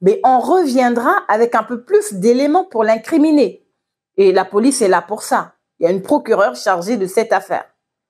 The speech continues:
Mais en attendant, souvenons-nous qu'il a vingt-cinq ans,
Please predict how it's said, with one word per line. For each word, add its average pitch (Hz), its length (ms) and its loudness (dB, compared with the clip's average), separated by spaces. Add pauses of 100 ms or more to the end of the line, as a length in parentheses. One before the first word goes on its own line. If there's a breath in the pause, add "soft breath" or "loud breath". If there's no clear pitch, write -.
(280)
Mais 180 200 -4
en 294 220 2
attendant, 254 760 -2 (1000)
souvenons-nous 226 880 -2
qu'il 208 220 -2
a 185 120 2
vingt-cinq 277 580 -2
ans, 233 300 -2